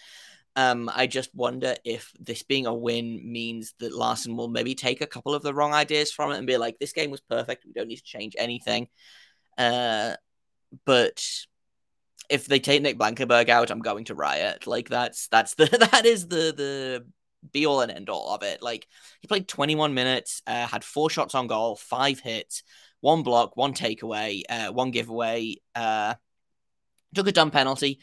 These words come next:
but just a, a really great game from Nick Blankenburg. I can't, I feel like I can't stress enough how good of a game Nick Blankenburg had. Um, the next game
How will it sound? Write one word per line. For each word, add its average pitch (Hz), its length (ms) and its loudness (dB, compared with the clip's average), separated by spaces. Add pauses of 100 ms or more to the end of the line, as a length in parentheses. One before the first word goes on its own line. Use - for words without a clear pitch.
(360)
but 131 340 2 (920)
just - 200 -6
a, 127 380 0 (880)
a 208 160 0
really 180 240 0
great 113 320 -2
game 69 320 -10 (240)
from 101 160 -10
Nick 87 120 -10
Blankenburg. 104 520 -8
I 123 80 -2
can't, 170 280 2
I 160 40 -10
feel 156 100 0
like 170 100 2
I 170 60 -2
can't 120 380 -2
stress - 600 -8
enough 113 440 -8 (540)
how 127 360 2
good 117 220 -6
of 113 80 -14
a 117 40 -12
game 90 360 -8 (240)
Nick 120 160 -10
Blankenburg 90 600 -8 (100)
had. - 440 -12 (600)
Um, 113 500 0 (2750)
the - 80 -2
next 196 220 4
game 196 340 4